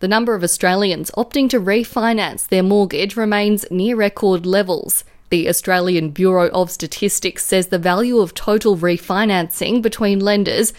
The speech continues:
is twelve point six percent higher than a year ago. It was measured at a little more than twenty billion dollars. Six hundred and seventy-one thousand home loans have been renegotiated since the Reserve Bank began lifting interest rates last year.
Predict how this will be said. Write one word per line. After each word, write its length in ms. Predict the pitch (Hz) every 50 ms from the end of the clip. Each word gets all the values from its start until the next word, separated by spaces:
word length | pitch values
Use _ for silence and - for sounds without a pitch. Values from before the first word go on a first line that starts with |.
| - - -
is 140 | 180 180 -
twelve 340 | - - 240 233 247 -
point 280 | - - 247 226 - -
six 320 | - - 254 240 - -
percent 340 | - - 202 - 185 165 -
higher 420 | - - - 247 254 240 196 170 160
than 200 | - 185 185 190
a 20 |
year 260 | 185 185 214 226 226
ago. 240 | 202 175 175 151 - - 190 - - - - - - -
It 160 | 165 - -
was 160 | 170 156 -
measured 280 | 180 175 175 165 180 165
at 180 | 160 170 170
a 40 | 165
little 320 | 165 175 185 - - 208 190
more 240 | 185 185 185 185
than 180 | 175 175 175 175
twenty 360 | - - - 202 196 - 190
billion 360 | 175 180 175 175 170 170 170
dollars. 580 | 160 175 185 185 180 165 - - - - - - - - - _
Six 280 | - - 208 185 - -
hundred 340 | - 190 175 170 170 160
and 120 | 160 165 160
seventy-one 680 | - - 190 175 185 180 - - 175 180 175 175 175
thousand 500 | - - 190 190 196 302 - - - -
home 300 | 208 - - 185 180 180
loans 320 | 180 160 - 226 277 277 -
have 120 | 269 233
been 220 | - 247 240 226 214
renegotiated 920 | 220 220 240 254 214 202 190 202 208 - 208 190 156 170 - 160 - -
since 180 | - 190 180 -
the 120 | - 185
Reserve 360 | 165 170 165 - 208 208 196 -
Bank 240 | 202 180 180 180
began 280 | - 196 175 185 180 180
lifting 560 | 175 175 196 208 - - - - 165 120 -
interest 500 | - - 185 185 180 - 175 160 - -
rates 440 | 165 156 156 240 254 - - - -
last 380 | 185 175 165 160 - - - -
year. 320 | 190 185 170 147 - -